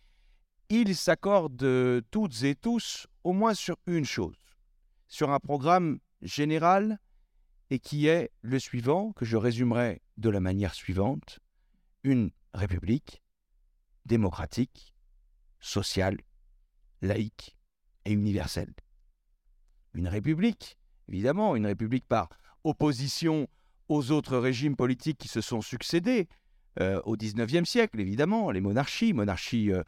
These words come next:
euh, absolue avant dix-sept cent quatre-vingt-neuf, constitutionnelle, euh, euh, en dix-sept cent quatre-vingt-onze et en dix-huit cent quinze, puis en dix-huit cent trente, et l'Empire, le premier et le second.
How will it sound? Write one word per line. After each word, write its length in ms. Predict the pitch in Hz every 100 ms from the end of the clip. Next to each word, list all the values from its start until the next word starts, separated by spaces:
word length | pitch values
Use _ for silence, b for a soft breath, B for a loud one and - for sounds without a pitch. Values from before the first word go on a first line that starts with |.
| b b b -
euh, 320 | 90 82 50 -
absolue 520 | 107 92 120 127 123
avant 180 | 101 104
dix-sept 300 | 101 107 -
cent 80 | 117
quatre-vingt-neuf, 640 | 127 160 165 196 208 -
constitutionnelle, 960 | 120 110 123 - 117 127 117 135 113 92 b b -
euh, 220 | 98 98 92 -
euh, 160 | 80 64
en 100 | -
dix-sept 320 | 95 98 107 -
cent 400 | 127 113 107 98
quatre-vingt-onze 800 | 98 - 101 107 123 135 101 85 b b -
et 200 | 95 -
en 160 | 98 90
dix-huit 340 | 98 95 107
cent 560 | - 113 107 101 98 - b _
quinze, 440 | - 127 120 110 90 -
puis 140 | 98
en 60 | 92
dix-huit 260 | 95 95
cent 160 | - 160
trente, 400 | - 226 - - _ _ _ _ _ _ _ _
et 80 | 120
l'Empire, 560 | 156 180 123 143 - _ _
le 140 | 95
premier 480 | - 107 101 104 139 - _ _ -
et 240 | 101 113
le 220 | - 85
second. 320 | - 113 80